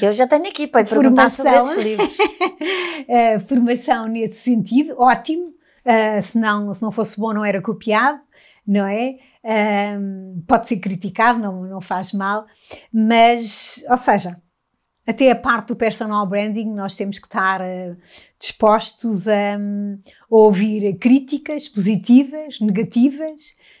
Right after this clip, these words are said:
Speaker 2: críticas de inveja, certo? Mas pronto, então, estão aí, não é?
Speaker 1: Fazem parte.
Speaker 2: Fazem parte.
Speaker 1: Dizia eu também ao início que tem uma frase no seu website que diz:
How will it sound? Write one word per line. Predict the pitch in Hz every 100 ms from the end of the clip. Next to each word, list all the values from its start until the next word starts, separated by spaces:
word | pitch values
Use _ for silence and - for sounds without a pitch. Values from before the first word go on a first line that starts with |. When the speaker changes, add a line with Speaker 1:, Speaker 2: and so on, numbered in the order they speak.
| _
Speaker 2:
críticas | - 262 254 - 254
de | 196
inveja, | 233 190 226 254 302 277 302
certo? | 294 - 240 269 285 - 302 - - -
Mas | 415
pronto, | - 302 320 - _ _ 190
então, | 226 214 214
estão | - 262 247
aí, | 226 190
não | 175 196
é? | 202
Speaker 1:
Fazem | 226 226 226
parte. | 233 190 190 -
Speaker 2:
Fazem | - 220 202 190
parte. | 185 165 - 208
Speaker 1:
Dizia | 220 254 302
eu | 302
também | 277 277
ao | 269
início | 254 262 277
que | 269 240 220 208 - _ _ -
tem | 262
uma | 269
frase | - 262 240 - - 208 202 -
no | 196 202
seu | - 240 226
website | 196 180 - 233 240 233 -
que | 190
diz: | 240 262 247